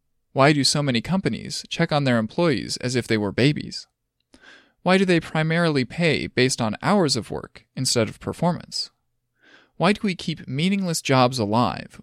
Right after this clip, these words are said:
while desperately trying to create novel ways to keep people occupied? I had many discussions regarding the issue of technological unemployment,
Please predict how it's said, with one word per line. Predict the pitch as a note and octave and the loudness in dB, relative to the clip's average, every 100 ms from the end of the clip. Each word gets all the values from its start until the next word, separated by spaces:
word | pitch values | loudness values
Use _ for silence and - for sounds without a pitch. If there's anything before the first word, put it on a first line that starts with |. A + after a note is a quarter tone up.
| _ | _
while | B2+ | -2
desperately | A#2+ C#3+ D#3+ - C3+ A2 | 0 0 0 -2 -6 -6
trying | - C3+ C3+ B2+ | -6 0 0 0
to | - | -6
create | - A#2+ G2+ G#2+ | -2 0 0 2
novel | A#2+ E3 D#3+ | 2 2 0
ways | C3+ A#2 D#2+ - - | 0 0 -2 -8 -12
to | - | -14
keep | - D3 - | -6 -6 -6
people | A#2+ - C3+ - | -10 -6 -6 -4
occupied? | E3+ - - - - - _ _ _ _ _ _ _ _ _ _ _ _ | -4 -4 -8 -10 -12 -18 _ _ _ _ _ _ _ _ _ _ _ _
I | F#3+ | 0
had | G#3 F3 | 2 2
many | D3 D3 C3+ | 4 2 2
discussions | B2+ - A2 - G#2 - | 0 0 0 -2 -8 -8
regarding | A#2+ C3 C3+ B2+ | 2 4 4 0
the | A2+ B2 | -2 0
issue | - A2+ F2+ | -2 -4 -6
of | F#2 - | -10 -6
technological | D#3+ E3+ D3 C#3 C#3 C#3 C3 | -4 -2 0 0 0 -4 -2
unemployment, | A#2+ B2+ A#2 A#2 G2 - - | -2 -4 -4 -6 -8 -10 -20